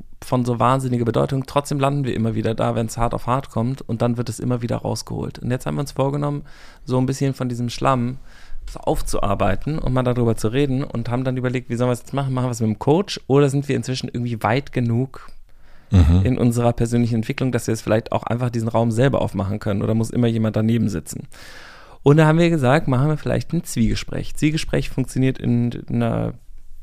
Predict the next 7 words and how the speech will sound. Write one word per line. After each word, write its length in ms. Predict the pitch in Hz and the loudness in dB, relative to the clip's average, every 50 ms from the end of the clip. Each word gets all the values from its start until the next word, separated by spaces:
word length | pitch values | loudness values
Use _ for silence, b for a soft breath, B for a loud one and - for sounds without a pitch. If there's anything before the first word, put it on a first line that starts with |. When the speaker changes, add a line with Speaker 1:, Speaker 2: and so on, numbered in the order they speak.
| - - - | -12 -10 -10
Speaker 1:
Liebesbeziehung 960 | - 117 117 123 139 139 151 - - - 131 - - 147 147 156 160 160 160 | -8 -6 -4 -2 -2 -4 -4 -8 -12 -14 -12 -6 -2 0 2 2 2 0 0
so, 260 | 151 151 147 143 131 | 0 -2 -2 -2 -2
wird 140 | 120 - - | -4 -4 -4
vom 220 | - 117 113 110 - - - - | -2 -2 -2 -2 -4 -10 -12 -4
Paartherapeuten, 1080 | - 123 123 131 - 143 143 139 143 - 147 147 147 - - 151 151 147 147 143 147 139 | 0 0 0 0 0 0 -2 -2 -2 -2 0 0 0 0 -2 -2 -2 -2 -2 -2 -2 -4
äh, 360 | - 139 139 139 139 139 135 | -4 -2 -2 -2 -2 -2 -4
verschrieben, 760 | 123 - - 120 - - - 113 113 113 120 143 170 220 | -6 -4 -4 -4 -4 -2 0 2 2 4 4 2 0 0